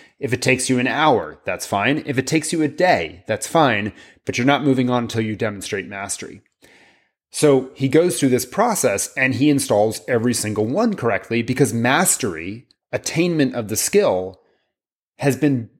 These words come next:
woven into the training process on the front end, right? Toyota doesn't need to do testing at the other side because every single person knows how to do it exactly right every single time. And if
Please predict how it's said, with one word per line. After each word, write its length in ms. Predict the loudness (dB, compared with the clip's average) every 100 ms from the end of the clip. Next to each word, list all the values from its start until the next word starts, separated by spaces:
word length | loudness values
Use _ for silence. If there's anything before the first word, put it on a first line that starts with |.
| _
woven 580 | -4 4 4 6 4 4
into 340 | 2 0 -4
the 120 | -8
training 400 | -6 -4 -4 -6
process 440 | -2 -2 -2 -4 -6
on 80 |
the 80 | -8
front 320 | -4 -6 -4
end, 360 | -6 -6 -10 -20 -4
right? 280 | -2 -2 -4 -20 -20 _ 0
Toyota 360 | 2 4 2
doesn't 220 | 2 0
need 120 | -4 -4
to 60 |
do 160 | 0 0
testing 480 | 0 -4 -4 -4 -4
at 60 |
the 100 | -2
other 140 | -4 -4
side 360 | -2 0 -2
because 320 | -2 2 4 4
every 240 | 2 2
single 300 | 2 2 0
person 400 | 0 -2 0 0
knows 220 | 0 2
how 100 | 2
to 100 | 0
do 220 | 0 0
it 140 | 0 -2
exactly 560 | -8 0 0 0 -4
right 320 | 0 2 2 0
every 220 | -4 -2
single 300 | -4 -4 -6
time. 320 | -8 -10 -8
And 80 | -6
if 180 | -8 -10